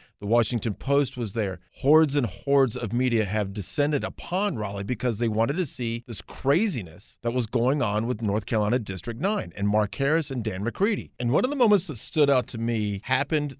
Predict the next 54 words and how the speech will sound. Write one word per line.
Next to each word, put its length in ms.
behind 400
the 80
scenes, 500
which 160
is 140
what 220
part 200
of 60
this 140
podcast 580
is 100
about, 460
that 80
you 120
guys 260
would 160
never 220
know 220
about. 440
Well, 180
and 120
it 140
involved 480
a 80
national 560
media 400
outlet. 420
It 120
involved 460
N 140
B 80
C's 320
Nightly 320
News. 460
So 120
the 100
way 220
the 100
situation 580
was 120
set 280
up 280
is 220
there's 240
the 100
hearing 320
room, 160
and 100
it 80
looked 260
exactly 560
like 240
a 60
courtroom. 540